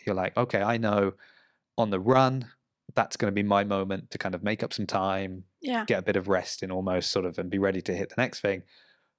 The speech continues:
Speaker 1: which I'm gonna need because I know this guy, not a runner, but an absolute unit who's gonna move the barbell so much faster than me. And then you can, you sort of end up being almost in the same,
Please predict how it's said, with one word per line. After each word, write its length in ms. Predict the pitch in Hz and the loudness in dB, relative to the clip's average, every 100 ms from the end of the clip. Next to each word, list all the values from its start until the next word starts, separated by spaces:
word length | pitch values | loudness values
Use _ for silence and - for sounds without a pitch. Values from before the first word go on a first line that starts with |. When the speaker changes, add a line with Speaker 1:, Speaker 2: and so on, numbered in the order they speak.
| - | -2
Speaker 1:
which 220 | 123 - | 0 0
I'm 100 | 98 | 2
gonna 200 | 104 95 | 2 2
need 540 | 107 151 135 110 107 - | 2 2 4 4 0 -4
because 220 | - - 101 | -6 0 0
I 80 | |
know 180 | 101 95 | 2 0
this 200 | 110 131 | 0 0
guy, 400 | 117 104 98 95 - _ _ _ 131 | 0 2 0 -2 -10 _ _ _ 0
not 180 | 139 | 2
a 40 | 135 | 4
runner, 500 | 160 143 104 117 - _ _ _ _ _ - | 6 6 4 0 -4 _ _ _ _ _ -2
but 120 | 101 | 0
an 80 | 113 | 0
absolute 420 | 110 - 110 98 | -2 -2 -4 0
unit 300 | 104 101 101 | 0 0 -2
who's 140 | 101 | -4
gonna 160 | - 98 | -4 -2
move 200 | 98 92 | -2 -2
the 80 | 98 | 0
barbell 500 | 90 90 92 90 - | 2 2 2 2 -2
so 260 | - - 101 | 0 2 2
much 180 | 95 - | -2 -2
faster 360 | 95 87 - 95 | 0 0 -2 -4
than 100 | 98 | 0
me. 120 | 101 | 0
And 140 | 98 104 | 2 0
then 120 | 101 | 0
you 100 | 101 | -2
can, 200 | 107 104 - | -2 -2 0
you 80 | 101 | 2
sort 180 | 117 | 2
of 80 | 104 | 4
end 200 | 110 107 | 2 4
up 160 | 104 - | 2 2
being 220 | 104 101 | 0 2
almost 360 | 110 101 95 - | 0 0 -2 -2
in 80 | |
the 60 | 98 | -2
same, 520 | - 104 101 98 92 | 0 2 2 -2 -6